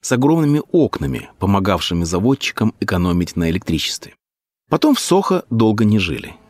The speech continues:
Здесь ютились бездомные, изредка богема, чаще крысы. Теперь никого из них не осталось. Миллионные лофты по карману скорее маклерам, чем художникам.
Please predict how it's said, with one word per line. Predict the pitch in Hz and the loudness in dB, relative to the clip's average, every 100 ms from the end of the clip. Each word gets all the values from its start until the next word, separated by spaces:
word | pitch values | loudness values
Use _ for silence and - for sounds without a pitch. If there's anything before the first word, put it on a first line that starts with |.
| _ | _
Здесь | 95 117 117 - | -2 0 0 0
ютились | 104 - 92 85 - - 90 | -2 0 0 0 -4 -10 -4
бездомные, | 90 90 127 135 120 120 - - | -2 0 2 2 0 -2 -4 -2
изредка | 104 92 - 80 | 0 0 -2 -2
богема, | 87 85 117 117 101 | -2 0 2 2 0
чаще | - 78 - 85 - | -2 -2 -2 -6 -8
крысы. | - 69 - - - _ _ _ _ _ - | -6 -6 -6 -12 -18 _ _ _ _ _ -2
Теперь | 143 180 220 - | 0 2 0 0
никого | 123 117 110 107 | 0 2 4 4
из | 98 | 4
них | 110 - | 2 0
не | 95 | -2
осталось. | 87 - 55 50 - - - _ | -2 -4 -8 -8 -10 -14 -18 _
Миллионные | - 120 143 156 127 | 2 4 4 4 4
лофты | 120 135 170 - 104 | 4 4 2 0 -4
по | 101 | -2
карману | 110 107 117 113 | 0 2 2 2
скорее | - 104 107 107 | 0 2 2 4
маклерам, | 110 113 - 80 82 | 4 2 0 -2 -2
чем | 80 71 | -4 -4
художникам. | 120 120 78 53 - - | 0 0 0 -6 -12 -16